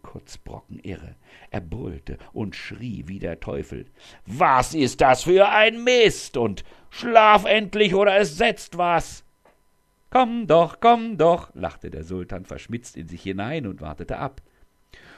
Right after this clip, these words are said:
»Wenn ich noch einmal was höre da oben«, schrie es von unten. »Komm doch, komm doch«, rief der Sultan lauter. Da kletterte Kotzbrocken voller Wut den Kissenberg hoch. Er wollte schimpfen und schreien,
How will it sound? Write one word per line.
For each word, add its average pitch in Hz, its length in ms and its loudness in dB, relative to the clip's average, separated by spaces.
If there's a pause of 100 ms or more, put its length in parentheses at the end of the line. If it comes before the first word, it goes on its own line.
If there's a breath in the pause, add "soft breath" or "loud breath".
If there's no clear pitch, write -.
(100)
»Wenn 101 300 0
ich 110 160 -4
noch 131 160 2
einmal 135 520 4
was 160 200 4
höre 220 360 6
da 196 140 6
oben«, 208 580 4 (120 soft breath)
schrie - 280 -16
es - 100 -16
von - 160 -14
unten. - 380 -18 (600)
»Komm 233 400 0
doch, 151 380 -2
komm 254 360 -2
doch«, 165 320 -2 (260 soft breath)
rief 78 160 -14
der 71 140 -12
Sultan 73 400 -12
lauter. 82 420 -12 (600 soft breath)
Da - 200 -14
kletterte 71 640 -12
Kotzbrocken - 680 -16
voller 82 460 -8
Wut 151 260 -10
den 76 240 -14
Kissenberg 98 640 -8
hoch. 139 300 0 (380 soft breath)
Er 98 120 -8
wollte 160 200 -4
schimpfen 196 520 -4
und 139 120 -4
schreien, 139 520 -2